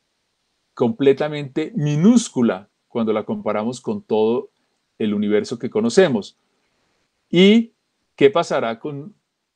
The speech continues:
con, con nuestro futuro? ¿Qué pasará con nuestro desarrollo y nuestra evolución hasta encontrar vida extraterrestre? Recordemos que desde hace unos cuatro mil millones, eh,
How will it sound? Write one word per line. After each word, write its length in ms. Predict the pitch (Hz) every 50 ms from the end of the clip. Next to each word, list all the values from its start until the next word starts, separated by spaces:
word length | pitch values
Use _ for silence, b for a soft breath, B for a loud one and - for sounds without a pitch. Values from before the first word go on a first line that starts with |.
| _ _
con, 300 | _ 123 113 113 117 117 -
con 220 | _ - 110 107
nuestro 320 | 110 113 110 - - 110 -
futuro? 400 | - 117 - 196 254 285 226 -
¿Qué 100 | - 147
pasará 380 | 175 160 - 160 135 131 127
con 180 | - - 156 151
nuestro 280 | 139 123 - 135 120
desarrollo 720 | 110 110 - 117 107 110 120 123 127 135 135 151 160 - _ _ _ _ _
y 80 | 127
nuestra 300 | 120 117 110 - 120 117
evolución 460 | 107 107 107 110 107 - 127 120 123 135
hasta 160 | 131 - 131
encontrar 420 | 120 113 110 104 104 104 101 104
vida 180 | 110 117 117 117
extraterrestre? 680 | 113 - 123 117 - 123 135 156 156 - - - - - _ _ _ _ _ _ _ _ _ _
Recordemos 640 | - 131 135 131 131 127 127 139 139 143 180 180 -
que 120 | - 180
desde 220 | 151 131 120 123
hace 200 | 113 117 113 -
unos 400 | 147 147 147 151 156 147 - - _ _ _ _ _ _ _ _ _
cuatro 380 | - 143 131 131 120 - 120 113
mil 180 | 120 131 135
millones, 640 | 151 156 143 160 156 156 156 - - 139 127 - _ _ _ _ _ _ _
eh, 240 | 117 117 110 107